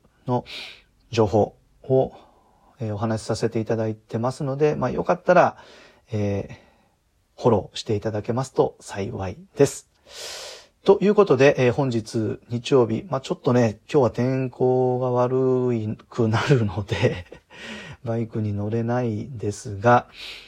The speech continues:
うん、ガレージでバイク維持をしたり、ブログを書いたりして、一日、えー、楽しく、えー、過ごしていきたいなと思っています。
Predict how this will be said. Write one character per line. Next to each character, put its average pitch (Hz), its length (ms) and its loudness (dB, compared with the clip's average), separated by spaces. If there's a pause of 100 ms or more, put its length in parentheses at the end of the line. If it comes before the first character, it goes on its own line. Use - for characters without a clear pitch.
(400)
う 120 40 -6
ん、 110 200 -4
ガ 117 100 4
レ 143 140 8
ー - 20 6
ジ 107 140 -2
で 101 260 -2
バ 120 180 -2
イ 117 120 -2
ク - 240 -4
維 117 120 2
持 107 340 -2
を 101 120 -2
し - 120 -10
た 120 160 -2
り、 131 320 -2
ブ 123 100 -4
ロ 120 140 -2
グ 117 100 0
を 110 120 0
書 123 100 0
い 110 80 0
た 110 100 -4
り 104 220 -8
し - 100 -12
て、 143 260 4
一 123 180 -8
日、 117 440 -4 (180)
え 110 340 -4
ー、 - 80 -12
楽 127 140 2
し - 120 0
く、 - 260 -4 (320)
え 104 200 -6
ー、 98 100 -12
過 123 60 -6
ご 117 100 2
し - 60 -6
て 113 100 -4
い 104 40 -2
き - 60 -12
た 110 160 -2
い 110 40 -2
な 131 120 2
と - 240 -12
思 107 140 -2
っ - 40 -12
て - 420 -12 (400)
い 123 60 -4
ま 151 80 4
す。 - 200 -12